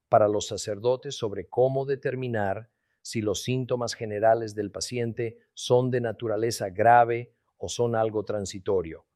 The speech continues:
y probablemente sanará sin mayor problema para la persona afligida o presentar un peligro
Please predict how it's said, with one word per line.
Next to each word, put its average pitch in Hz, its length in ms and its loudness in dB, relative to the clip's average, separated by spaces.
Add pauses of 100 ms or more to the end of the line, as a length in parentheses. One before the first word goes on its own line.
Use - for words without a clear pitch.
(360)
y 101 100 -2
probablemente 123 1200 4 (240)
sanará 110 560 2
sin 104 260 -6
mayor 104 400 -4
problema 110 640 -4 (420)
para 98 220 0
la 95 120 -2
persona 101 380 -6
afligida 92 640 -10 (300)
o 110 180 -2
presentar 101 760 -2
un 113 160 -4
peligro 98 540 -6